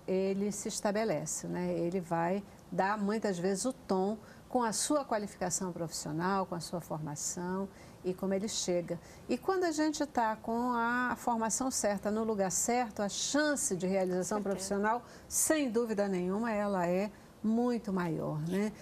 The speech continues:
Speaker 1: Vocês que trabalham com isso, orientam pessoas, orientam empresas, né? Lidam com toda essa questão. O que que a gente pode fazer pra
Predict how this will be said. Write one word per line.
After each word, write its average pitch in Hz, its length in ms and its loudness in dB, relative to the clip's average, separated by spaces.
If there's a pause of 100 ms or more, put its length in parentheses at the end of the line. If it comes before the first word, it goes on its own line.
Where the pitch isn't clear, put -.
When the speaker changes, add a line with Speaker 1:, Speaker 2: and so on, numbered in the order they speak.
(220)
Speaker 1:
Vocês 233 420 0
que - 80 -16
trabalham 190 440 2
com 196 140 -4
isso, 185 280 0
orientam 196 420 2
pessoas, 190 760 2
orientam 180 460 0
empresas, 196 1000 2
né? 202 260 2 (320)
Lidam 226 560 4
com 202 160 0
toda 247 340 2
essa 208 240 0
questão. 208 440 -2
O 220 40 -2
que 311 140 -6
que - 100 -4
a 262 40 2
gente 233 160 -4
pode 180 340 0
fazer 175 560 -2 (100)
pra 185 320 2